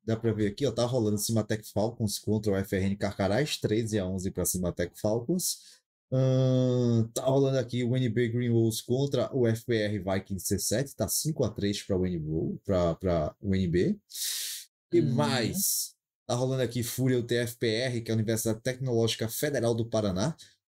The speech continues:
Speaker 1: e tá treze a três contra a Federal do Acre, a Fúria metendo treze a três. Ahn, a gente também, eita!
Speaker 2: Ó.
Speaker 1: Ai. A Unite Blazers, que é o clássico sergipano, tá metendo, meteu dezesseis a um.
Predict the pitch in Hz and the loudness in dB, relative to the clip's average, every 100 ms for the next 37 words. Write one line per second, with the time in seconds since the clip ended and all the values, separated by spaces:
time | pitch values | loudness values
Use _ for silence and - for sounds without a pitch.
0 | _ 113 - 110 - - 131 190 143 117 | _ -6 -4 -4 -6 -4 0 2 0 -2
1 | 107 - 104 98 - - 95 143 - - | -4 -6 -4 -4 -2 0 0 0 -2 -2
2 | 110 151 117 92 101 98 101 92 95 90 | -2 0 0 0 0 0 0 0 0 2
3 | 85 - 117 - 101 90 87 95 92 - | 0 0 -2 -2 -2 0 -2 -2 -2 -2
4 | - 107 92 80 82 85 143 - - - | -2 0 0 -2 -2 -2 -2 -4 -6 -8
5 | _ _ _ - 131 135 135 131 123 - | _ _ _ 0 2 4 4 2 0 0
6 | 117 139 139 151 123 - 113 160 - - | 0 0 0 -2 -2 -4 -2 -4 -4 -2
7 | 117 - _ _ _ _ _ - 127 127 | -2 -4 _ _ _ _ _ -4 2 4
8 | 190 135 - _ _ _ _ _ _ _ | 6 2 -2 _ _ _ _ _ _ _
9 | _ _ _ _ - 151 170 156 185 220 | _ _ _ _ 0 4 6 4 0 -2
10 | 117 147 139 104 101 - 117 123 127 135 | 0 2 2 0 -2 0 0 0 2 -2
11 | - 151 156 151 170 - 120 110 120 131 | 0 -2 2 2 0 0 0 2 0 -2
12 | 120 131 127 117 123 131 135 123 123 147 | -4 -4 -4 -6 -4 -2 -2 -2 0 0
13 | 139 - 160 190 170 180 104 98 | 0 0 0 2 2 0 0 -2